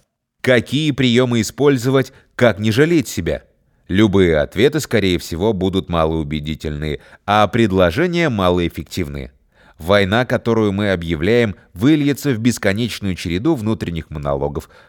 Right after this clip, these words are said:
поэтому врага просто необходимо вынести вовне.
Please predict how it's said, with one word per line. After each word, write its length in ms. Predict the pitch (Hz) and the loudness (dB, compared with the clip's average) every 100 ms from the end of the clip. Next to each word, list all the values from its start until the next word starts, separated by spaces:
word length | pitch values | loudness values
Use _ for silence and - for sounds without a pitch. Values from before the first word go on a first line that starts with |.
| _ | _
поэтому 400 | - 180 180 156 | 0 2 2 -2
врага 320 | 139 147 165 196 | 2 2 2 0
просто 320 | 170 - 147 | 0 -2 -2
необходимо 640 | 135 120 110 113 185 180 | -2 -2 0 -2 -2 -2
вынести 520 | 110 95 101 85 - 85 | -2 -2 -4 -6 -8 -2
вовне. 480 | 82 69 82 78 | 0 0 -6 -8